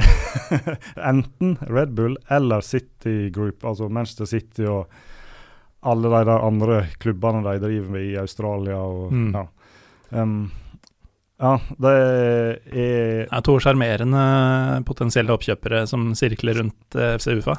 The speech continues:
Speaker 1: Ja, det er det. Og, og det er jo, eh, når jeg tenkte litt over det i går, så er spesielt Red Bull er nok på mange måter en sånn perfect match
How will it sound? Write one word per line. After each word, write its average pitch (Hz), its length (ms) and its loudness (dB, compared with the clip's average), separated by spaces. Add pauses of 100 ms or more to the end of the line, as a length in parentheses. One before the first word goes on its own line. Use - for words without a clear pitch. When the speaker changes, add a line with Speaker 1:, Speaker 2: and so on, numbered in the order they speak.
(120)
Speaker 1:
Ja, 131 240 2 (800)
det 131 120 4
er 123 120 4
det. 107 160 0 (180)
Og, 120 420 2 (300)
og 135 80 -8
det 135 140 -4
er 151 200 4
jo, 107 380 4
eh, 107 260 2
når 120 280 4
jeg 110 340 0
tenkte 123 320 0
litt 139 140 -6
over 147 260 2
det 107 140 -2
i - 20 -8
går, 117 260 0
så 110 160 -10
er 123 180 0
spesielt 120 420 -4
Red 127 300 -2
Bull 95 260 -4 (640)
er 127 200 0
nok 123 400 -2 (320)
på 127 160 2
mange 120 340 0
måter 120 440 0
en 107 80 0
sånn 120 160 -2
perfect 123 480 2
match - 580 -6